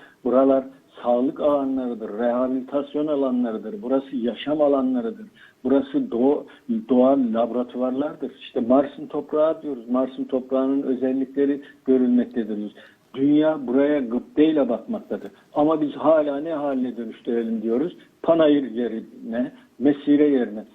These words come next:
Yok, yok, Salda Gölü bu şekilde kesinlikle, e, şey yapılmamalıdır. E, yapılacak düzenlemeler,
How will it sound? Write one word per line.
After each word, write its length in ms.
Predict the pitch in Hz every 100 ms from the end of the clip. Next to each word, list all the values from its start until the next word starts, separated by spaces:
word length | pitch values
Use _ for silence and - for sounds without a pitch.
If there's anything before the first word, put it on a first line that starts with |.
| _
Yok, 200 | 113 139 - -
yok, 340 | 117 151 - - -
Salda 280 | 110 120
Gölü 280 | 113 117 117
bu 60 | 110
şekilde 500 | - 113 113 117 117 - - _
kesinlikle, 640 | - - 120 135 - 123
e, 720 | 110 - 147 143 113 120 117 -
şey 200 | - 110
yapılmamalıdır. 840 | 113 - 143 127 110 101 90 - _ - - -
E, 280 | 117 - 120
yapılacak 680 | 107 - 123 135 147 160 - - _
düzenlemeler, 800 | 117 117 123 127 131 127 123 139